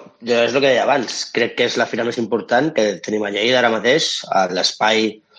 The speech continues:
eh, la plaça Catalunya de, de Juneda és gran, vull dir que, en principi, si acompanya el temps, que espero que sí,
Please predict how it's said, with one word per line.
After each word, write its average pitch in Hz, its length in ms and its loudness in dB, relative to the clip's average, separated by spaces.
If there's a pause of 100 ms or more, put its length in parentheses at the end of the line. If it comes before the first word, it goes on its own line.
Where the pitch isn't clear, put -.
(340)
eh, 98 440 -2 (140)
la - 180 -12
plaça - 200 0
Catalunya 113 440 0
de, 117 140 4
de 104 120 -2
Juneda 107 320 0
és - 80 -2
gran, 117 300 0
vull - 340 -16
dir 92 80 -18
que, 98 120 -6 (500)
en 107 180 0
principi, 110 480 0 (140)
si 107 280 2
acompanya 107 500 0
el 110 120 -2
temps, 143 400 2
que 104 160 0
espero 110 260 0
que - 140 0
sí, - 220 2